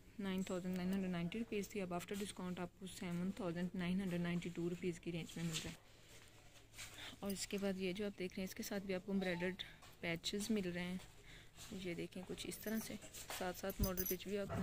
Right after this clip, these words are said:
पिक-, pictures भी आप देखते जाएं ताकि आप लोगों को अंदाज़ा हो जाए। और बाकी इस तरह से इसकी shirt के ऊपर आपको print मिल रहा है plain, इसके साथ आपको shawl मिल रही है और इसकी price seven thousand nine hundred नाइंटी टू rupees after discount रह जाती है। इस rack में जितने भी article आप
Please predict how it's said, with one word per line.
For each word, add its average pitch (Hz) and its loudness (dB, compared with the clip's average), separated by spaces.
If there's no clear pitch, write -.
पिक-, - -2
pictures 208 -2
भी 233 2
आप 226 0
देखते 202 4
जाएं 202 2
ताकि 190 0
आप 185 -4
लोगों 185 0
को 190 -2
अंदाज़ा 175 0
हो 190 0
जाए। 175 -2
और 185 -4
बाकी 180 -6
इस 185 -8
तरह 190 -2
से 196 -2
इसकी 190 -4
shirt 170 -2
के 190 -2
ऊपर 180 0
आपको 175 -6
print 175 -6
मिल 202 -2
रहा 175 -4
है 175 0
plain, 180 -2
इसके 185 -4
साथ 175 -6
आपको 170 -6
shawl 170 0
मिल 196 0
रही 175 -2
है 175 -2
और 175 0
इसकी - 0
price 165 -4
seven 180 -4
thousand 175 -2
nine 180 0
hundred 175 0
नाइंटी 175 -4
टू 180 -2
rupees 180 -4
after 180 -4
discount 175 -8
रह 175 -6
जाती - -10
है। - -12
इस 240 4
rack 233 8
में 220 8
जितने 214 4
भी 220 6
article 220 4
आप 202 2